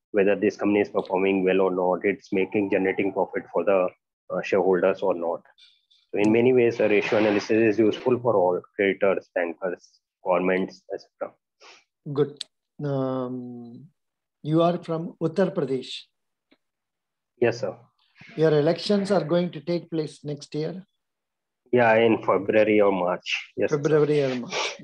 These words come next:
Speaker 2: That's right. I'm not asking about which party will win and all. That's very bad. <laughs> वो
Speaker 1: Yeah,
Speaker 2: पूछने से
Speaker 1: that's
Speaker 2: फायदा
Speaker 1: not
Speaker 2: नहीं।
Speaker 1: in our hands.
Speaker 2: That's not in our
Speaker 1: Yeah.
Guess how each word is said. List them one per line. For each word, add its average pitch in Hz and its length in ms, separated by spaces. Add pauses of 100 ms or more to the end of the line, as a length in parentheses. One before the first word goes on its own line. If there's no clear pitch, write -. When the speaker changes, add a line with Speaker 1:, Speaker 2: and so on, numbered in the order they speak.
Speaker 2:
That's 120 280
right. 104 180
I'm 160 240
not 160 120
asking 151 440
about 139 340 (540)
which 170 260
party 156 300
will 147 220 (100)
win 156 220
and 139 140
all. 143 160 (120)
That's 139 200 (120)
very 135 180
bad. 131 300 (160)
<laughs> - 260
वो - 1200
Speaker 1:
Yeah, 190 140
Speaker 2:
पूछने 208 400
से 107 140
Speaker 1:
that's 104 100
Speaker 2:
फायदा 175 320
Speaker 1:
not 123 120
Speaker 2:
नहीं। 120 120
Speaker 1:
in 110 100
our 110 240
hands. 110 400 (200)
Speaker 2:
That's 147 260
not 143 200
in 135 120
our - 80
Speaker 1:
Yeah. 98 120